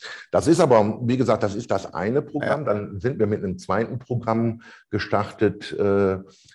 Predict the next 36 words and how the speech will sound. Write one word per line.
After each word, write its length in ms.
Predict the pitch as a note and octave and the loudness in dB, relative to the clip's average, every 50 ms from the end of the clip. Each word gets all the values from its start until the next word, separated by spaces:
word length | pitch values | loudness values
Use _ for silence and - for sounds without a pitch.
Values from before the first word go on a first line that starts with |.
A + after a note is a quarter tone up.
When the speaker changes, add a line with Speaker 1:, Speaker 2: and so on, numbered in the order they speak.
| _ - | _ -2
Speaker 1:
das 220 | F#2+ F2+ - - | -2 -2 0 0
war 260 | G2+ G2+ G#2 G2+ - - | 0 0 0 0 -2 0
eher 300 | G2+ G#2 A#2 B2 - - | 2 2 2 2 2 0
auf, 340 | G#2+ G#2 G2 G2 - - | 0 0 0 0 -4 -10
auf 220 | - D#2+ - - _ | -10 -10 -10 -10 _
Kundenwunsch, 840 | - - E3 F#3+ - F#3 E3 E3+ F3+ G3+ A3 A3 - - - - _ _ _ _ - - _ _ _ - | -8 -8 -6 -6 -6 -6 -4 -2 0 0 0 -2 -4 -8 -14 -14 _ _ _ _ -20 -20 _ _ _ -2
ähm, 320 | G#2+ A2 G#2+ A2 A2 G#2 | 0 0 0 0 0 0
wo 220 | F#2 G#2+ A2 A2+ G#2+ | 2 2 2 2 2
mir 400 | G2 - A2+ G#2+ G#2+ G#2+ G#2 G#2 | 0 -4 -4 0 0 0 0 0
Unternehmer 840 | A2 G#2+ G#2 G#2 G2 G2 G#2+ B2 C#3 C#3+ C#3+ D3 C#3 - - - _ - - _ - _ - - | -2 -6 -6 -6 -2 -2 -2 0 0 -2 -2 -2 -4 -6 -10 -16 _ -20 -20 _ -20 _ -18 -10
oder 320 | - A2 F#2 F2+ E2 - | -6 -2 0 0 -2 -2
Unternehmer 560 | - G2+ G2+ G2 G2 F#2+ G2 A2 A#2+ A#2+ A#2 - | -4 -8 -6 -6 -4 -2 0 0 2 0 0 0
an 80 | A2 | 0
mich 220 | A2+ A2 G2 - E2+ | -2 -2 -2 -2 -2
rangetreten 600 | F#2 G#2+ B2 B2 - - - A#2+ A#2+ - A#2+ A2 | -2 0 -2 -2 -4 -4 -4 -4 -4 -4 -6 -6
sind 200 | G2 A2 A2 E2+ | -6 -6 -6 -4
und 100 | G2+ G2+ | -2 -2
gesagt 320 | G2+ F#2 G2+ G#2 G2+ - | 0 0 0 -2 -2 -4
haben, 240 | G2+ G2 G2 G2 G2 - | -4 -4 -4 -4 -6 -6
ob 220 | - F#2+ - - | -6 -6 -6 -6
ich 260 | G#2+ - - - - F2+ | -12 -14 -14 -10 -4 -2
eigentlich 440 | F#2 F#2+ F#2 F#2+ - - - - | 0 0 0 -2 -6 -8 -10 -4
auch 200 | - D#2+ E2+ - | 0 0 0 0
irgendwas 420 | - - G2 A2 G#2+ - G#2 G#2 - | 0 -2 -2 -2 0 -2 -4 -4 -2
machen 300 | G#2+ G2 F#2 G2+ F#2 - | -4 -4 -4 -4 -10 -8
könnte, 500 | - G2 F#2+ F#2+ F2+ - F#2+ F#2 F#2 - _ _ _ _ _ - _ _ _ | -6 -6 -6 -4 -4 -2 -2 -2 -2 -4 _ _ _ _ _ -20 _ _ _
damit 340 | - E2 F2+ F#2 F#2 F2+ - | -4 -2 0 0 0 0 -2
sie 160 | - - E2+ | -4 -6 -6
selber 720 | D#2 - - G#2 C#3+ E3+ D3+ G2+ D#2+ C2+ B1 - - - _ _ _ _ _ | -4 2 4 4 6 6 4 4 2 0 -2 -4 -10 -20 _ _ _ _ _
als 220 | - - E2+ - - | -8 -8 -8 -6 -4
Geschäftsführer 760 | - - - F#2+ F2+ - - - - F#2+ F#2 - F2+ E2+ D#2+ | -4 0 2 2 0 0 -6 -4 0 0 2 4 4 4 4
oder 200 | F2 E2 D#2 D#2 | 4 4 2 0
Speaker 2:
Ja. 160 | D2 C#2 - - | 0 0 -2 -2
Speaker 1:
Inhaber 520 | G2+ G2+ - - G2+ F#2+ F#2 F#2 F2+ F#2+ F2+ | -4 -6 -6 -4 -2 -2 -2 0 0 -2 -2
des 160 | F2 F2 - | -2 -4 -6
Unternehmens 640 | F2+ F2+ F2+ F2 F2 F2 F2 F2 F2 F2+ - - | -8 -8 -6 -4 -4 -2 -4 -4 -6 -8 -10 -16